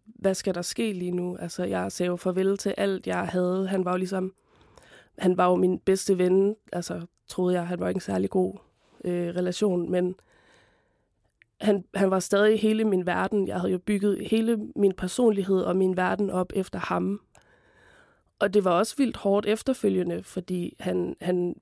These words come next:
ville jo true med at begå selvmord, og, og jeg skulle faktisk forklare min mor, hvorfor jeg skulle blive ved med at, at, at holde ham blokeret, øh, fordi hun,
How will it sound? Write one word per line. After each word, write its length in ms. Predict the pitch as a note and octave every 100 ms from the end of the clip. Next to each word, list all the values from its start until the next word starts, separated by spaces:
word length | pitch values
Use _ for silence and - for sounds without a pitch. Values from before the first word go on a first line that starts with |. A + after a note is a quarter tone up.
| -
ville 380 | - F3+ F3+ F3
jo 500 | F3 E3+ E3 F#3+ F#3+ - - -
true 360 | A3 A3+ A3+
med 120 | G#3+
at 140 | F3+ D#3+
begå 200 | F3 F3+
selvmord, 680 | - A3+ B3+ B3+ F#3+ F3+ -
og, 460 | F#3 F#3 F3+ - - _ _
og 160 | - F#3+
jeg 100 | F#3
skulle 140 | G3
faktisk 440 | F#3 F#3 G#3 - - _ _ _ _ _ - - - -
forklare 420 | G3+ - A3 G3
min 160 | F#3+
mor, 260 | F#3+ F#3 F#3+
hvorfor 300 | F#3+ G3 G#3
jeg 160 | F3+ F3
skulle 160 | F#3
blive 180 | F#3 F#3
ved 100 | G3
med 120 | F#3+
at, 320 | F3+ F#3+ -
at, 240 | F#3+ F#3+ -
at 180 | F3+ F3 -
holde 180 | F3+ F#3
ham 120 | F3+
blokeret, 560 | F3+ F#3+ - G3 F3+ - -
øh, 640 | F#3 F3+ F3+ F3+ F#3 F#3+ - _ _ _ - - - -
fordi 220 | G3 G3
hun, 180 | F#3